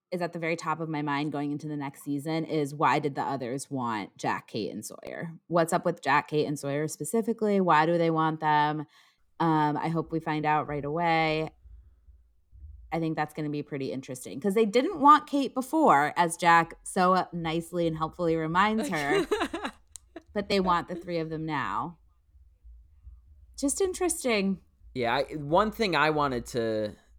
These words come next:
Speaker 3: just mention, um, you know, something else I did not have on my bingo card, and I know we debated this last episode of who we thought Henry Gale was. Do we trust him? Is he an other?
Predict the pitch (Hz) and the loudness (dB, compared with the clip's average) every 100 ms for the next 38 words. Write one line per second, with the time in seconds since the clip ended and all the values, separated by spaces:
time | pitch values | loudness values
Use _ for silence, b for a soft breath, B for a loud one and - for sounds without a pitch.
0 | _ - 117 - 110 110 110 - 107 104 | _ -10 -10 -6 -4 -2 -4 -6 -6 -6
1 | 104 101 _ _ _ _ _ _ - 120 | -8 -10 _ _ _ _ _ _ -2 2
2 | 117 107 101 98 - _ _ _ _ _ | 2 2 -2 -6 -12 _ _ _ _ _
3 | _ _ _ _ _ - 123 117 101 - | _ _ _ _ _ -6 -2 -2 -2 -4
4 | 160 131 127 120 120 104 98 95 104 101 | -4 0 0 0 -2 -6 -6 -6 -6 -6
5 | 98 95 90 90 - - - - 113 101 | -4 -6 -6 -10 -14 -20 -20 -16 -6 -6
6 | 98 107 101 95 104 92 85 87 92 98 | -4 -4 -2 -4 -2 -2 -4 -6 -10 -8
7 | 101 104 95 92 101 95 87 90 98 95 | -6 -6 -8 -6 -6 -8 -10 -12 -8 -8
8 | 87 - 95 - 101 90 85 - - 131 | -6 -8 -8 -8 -6 -6 -8 -14 -12 -6
9 | 123 113 113 120 107 101 107 104 95 95 | -4 -4 -4 -2 -2 -2 -8 -8 -4 -2
10 | 95 90 92 90 85 - 90 - 110 104 | -2 -2 -4 -4 -8 -12 -12 -8 -4 -4
11 | - 104 98 92 b b b b b - | -6 -10 -10 -10 b b b b b -6
12 | 117 - 117 110 107 98 - 101 104 104 | -4 -4 -6 -4 -4 -6 -4 -4 0 0
13 | 101 95 | 0 -2